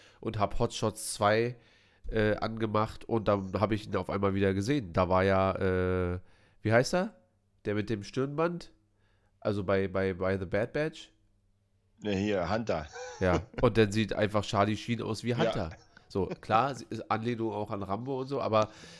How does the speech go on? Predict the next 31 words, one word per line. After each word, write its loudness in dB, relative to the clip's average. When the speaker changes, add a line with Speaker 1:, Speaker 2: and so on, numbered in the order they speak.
Speaker 1:
äh, 6
völlig 4
austauschbar 4
und -4
völlig 2
egal. 4
Und -2
dann 0
hast 2
du 8
auf 2
einmal, 2
ähm, -2
auch 10
diesen 0
Verrat, 6
wie 2
das 4
Imperium 0
jetzt -2
handelt, 0
ja, 0
indem -4
die -6
denn -2
da 0
diesen, -8
äh, 0
ich -8
glaube, 2
der, -2